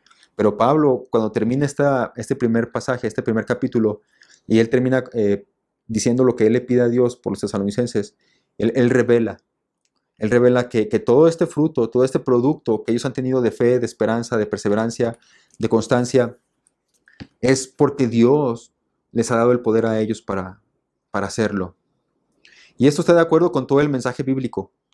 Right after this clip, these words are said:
acerca de que Dios no solamente es el,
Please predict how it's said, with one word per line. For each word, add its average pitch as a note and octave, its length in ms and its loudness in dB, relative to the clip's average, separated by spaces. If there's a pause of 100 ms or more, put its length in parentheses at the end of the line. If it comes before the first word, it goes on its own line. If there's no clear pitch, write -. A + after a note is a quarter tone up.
(420)
acerca A#2+ 380 0
de B2 120 0
que A#2 120 0
Dios B2 240 2
no D3 60 0
solamente C3+ 680 2
es C3 160 -2
el, A#2+ 480 2